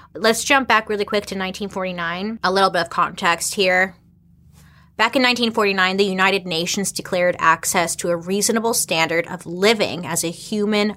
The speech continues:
right. It is your right to have reasonable standards of living. That makes sense, yeah. We should have that. And having clean water definitely fell under a reasonable standard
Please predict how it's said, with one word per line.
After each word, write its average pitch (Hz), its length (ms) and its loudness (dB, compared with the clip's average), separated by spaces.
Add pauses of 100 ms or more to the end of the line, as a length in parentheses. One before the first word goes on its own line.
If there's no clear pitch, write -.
right. 175 640 -2 (280)
It 208 160 -2
is 185 200 -2
your 240 460 4
right 226 720 0 (360)
to 220 180 -10
have 185 540 2 (440)
reasonable 247 720 0
standards 208 1080 0 (100)
of 175 160 -4
living. 190 640 0 (1700)
That 220 100 -6
makes 269 220 -8
sense, - 400 -10
yeah. - 220 -10 (360)
We 214 120 -8
should 220 140 -8
have 320 200 -8
that. - 240 -4 (640)
And 233 140 2
having 330 220 4
clean 330 240 0
water 262 260 6
definitely 220 500 -2
fell 175 320 2
under 156 520 -4 (220)
a 214 160 2
reasonable 190 680 -6
standard 156 800 -4